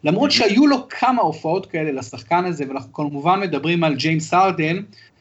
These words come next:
Speaker 1: שדפק, אה, חמישים ושש נקודות באחוזים מטורפים, ושלושה עשר אסיסטים, ומעבר ל-, למספרים ה-, הפסיכופטיים, זה היה פשוט משחק שכל פוזיישן ניצן,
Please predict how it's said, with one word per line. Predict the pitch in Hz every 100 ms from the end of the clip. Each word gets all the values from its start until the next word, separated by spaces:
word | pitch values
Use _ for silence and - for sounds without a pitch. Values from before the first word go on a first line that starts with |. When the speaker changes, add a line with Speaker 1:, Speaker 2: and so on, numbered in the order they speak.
| _ _
Speaker 1:
שדפק, | - 165 156 160 240 262 -
אה, | 226 185
חמישים | 175 - 156 160 - 320
ושש | 294 - 175 -
נקודות | 165 160 156 127 127 175
באחוזים | 151 175 190 175 226
מטורפים, | 254 202 147 - 147 202 240 _ _ _ -
ושלושה | 131 151 302 311 254 220 - 240 269
עשר | - 262 220
אסיסטים, | 220 156 156 - 185 196 156
ומעבר | 156 175 294 339 330
ל-, | 277 202 180
למספרים | 175 175 - - 175 269 233
ה-, | 180 170
הפסיכופטיים, | 151 - 170 - 151 262 294 - 190 247 269 - - - _ _
זה | 160 190
היה | 240 285
פשוט | 269 277
משחק | 220 - 254 254
שכל | - - 254 294
פוזיישן | 302 247 220 214 214
ניצן, | 190 - 214 214